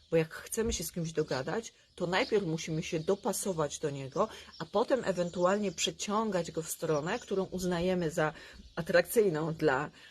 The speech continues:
mm, dla, dla nas obydwoje, czyli otwierać go na przykład trochę, o, mm, zaczynać dopytywać, ale najpierw trzeba się dopasować, czyli dać dystans, dać, e, przestrzeń do niemówienia,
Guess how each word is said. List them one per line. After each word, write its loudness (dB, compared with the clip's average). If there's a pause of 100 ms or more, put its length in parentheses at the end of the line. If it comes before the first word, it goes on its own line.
(160)
mm, 2
dla, 6
dla 4
nas 0 (140)
obydwoje, 4
czyli -2
otwierać 2
go -2
na -6
przykład -6
trochę, -2
o, 8 (400)
mm, 0
zaczynać 0
dopytywać, -4
ale -2
najpierw 0
trzeba -2
się -6
dopasować, -4
czyli -8
dać -10
dystans, 0 (300)
dać, 2
e, 4
przestrzeń 2
do 2
niemówienia, 2